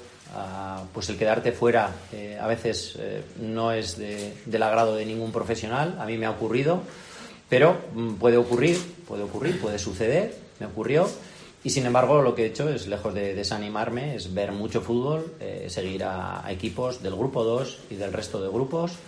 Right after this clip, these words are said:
Y finalmente el Salamanca, porque creo que es, uh, un sitio para trabajar,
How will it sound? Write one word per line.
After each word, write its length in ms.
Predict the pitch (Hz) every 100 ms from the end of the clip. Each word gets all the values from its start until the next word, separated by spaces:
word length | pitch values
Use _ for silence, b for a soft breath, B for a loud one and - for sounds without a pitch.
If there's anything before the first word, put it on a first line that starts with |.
| B B B B -
Y 440 | 104 104 101 98 92
finalmente 500 | 107 107 107 104 113
el 80 |
Salamanca, 500 | 101 107 101 107 110
porque 240 | - - 98
creo 260 | 98 104 104
que 240 | 101 101
es, 260 | 98 - 107
uh, 440 | 101 98 95 95 95 - - - - -
un 120 | 101
sitio 320 | 90 - 110
para 200 | 107 101
trabajar, 500 | - 101 101 120 101